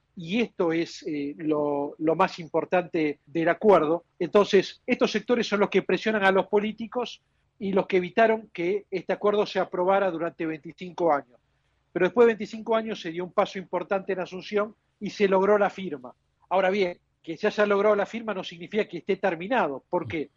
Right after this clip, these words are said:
Porque en el caso comercial necesita la aprobación del Parlamento Europeo. Esta votación que se ganó por diez votos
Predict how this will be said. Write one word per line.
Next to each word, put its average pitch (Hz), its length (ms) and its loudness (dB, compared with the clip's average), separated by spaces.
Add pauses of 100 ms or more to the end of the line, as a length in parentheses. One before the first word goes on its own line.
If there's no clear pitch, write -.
(160)
Porque 185 240 -2
en 190 80 -2
el 196 100 -2
caso 220 300 -2
comercial 214 600 0
necesita 185 760 -2
la 165 100 2
aprobación 175 680 -2 (260)
del 151 220 -4
Parlamento 165 500 0
Europeo. 170 540 2 (320)
Esta 175 720 4
votación 175 720 -2
que 165 100 -10
se - 140 -10
ganó 160 320 -4
por 156 160 -4
diez 170 220 -2
votos 175 580 -4